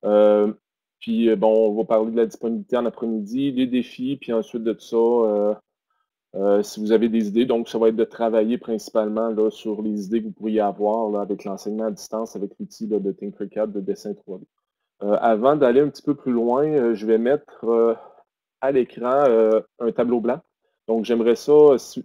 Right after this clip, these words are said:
si vous regardez dans le bas complètement de votre écran, là, vous avez un petit crochet, là. Donc, si vous cliquez dessus, là, ça serait seulement d'indiquer dans chacune des colonnes où vous vous situez où présentement avec Tinkercad. Est-ce que vous l'avez déjà utilisé ?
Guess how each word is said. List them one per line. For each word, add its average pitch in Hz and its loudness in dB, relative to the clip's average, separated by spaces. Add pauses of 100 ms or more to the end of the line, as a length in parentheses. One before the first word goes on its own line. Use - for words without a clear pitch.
si - -10
vous 120 0
regardez 120 2
dans 127 2
le 113 0
bas 127 4
complètement 120 -2
de 123 -2
votre 113 0
écran, 123 -6
là, 135 -2
vous 110 -8
avez 113 2
un 113 -2
petit - -20
crochet, 147 -2
là. 143 -8 (360)
Donc, 110 -4
si - -6
vous 113 -4
cliquez - -4
dessus, 147 -6
là, 123 2
ça 113 -4
serait - -8
seulement 120 -2
d'indiquer 123 -2
dans 127 -2
chacune 123 -8
des 120 -2
colonnes 127 -2
où 127 -6
vous 120 -6
vous 113 -8
situez - -4
où 147 -2
présentement 120 -4
avec 117 -4
Tinkercad. 110 -4
Est-ce 95 -12
que - -16
vous 107 -8
l'avez 107 0
déjà 107 -4
utilisé ? 113 -4